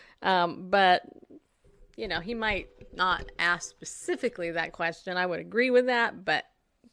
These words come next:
the intent is there, I think. So, be careful what you wish for. <laughs> Right? Are you gonna come back on, or are you done?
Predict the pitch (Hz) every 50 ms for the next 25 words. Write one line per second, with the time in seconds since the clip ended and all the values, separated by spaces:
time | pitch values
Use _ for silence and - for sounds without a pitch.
0 | _ _ _ _ _ _ _ - 185 180 175 175 - - 185 170 - - 160 165
1 | - 151 151 151 143 147 - - - - - - - _ _ _ _ _ _ -
2 | - - - _ _ _ - - - 151 143 135 165 160 - _ _ _ _ _
3 | _ - - _ _ - - - _ _ _ _ _ _ _ _ _ _ _ _
4 | - - - - _ _ _ _ _ - - 180 170 - 185 170 175 - 208 196
5 | 156 - _ - - 185 - 208 202 185 185 170 - - - - 170 165 156 151
6 | 147 - - - - - - - - - - - 359 - - - 370 370 - -
7 | 339 - _ _ _ - _ _ _ - - 349 339 330 320 311 - _ _ _
8 | _ - 180 208 240 254 - 220 - _ _ _ _ _ _ _ _ _ _ _
9 | _ _ _ _ _ _ _ _ _ _ _ _ _ _ _ _ _ _ _ _
10 | _ - 180 180 180 180 165 - 185 170 170 165 156 - 170 165 165 165 165 160
11 | 160 156 160 - - - - -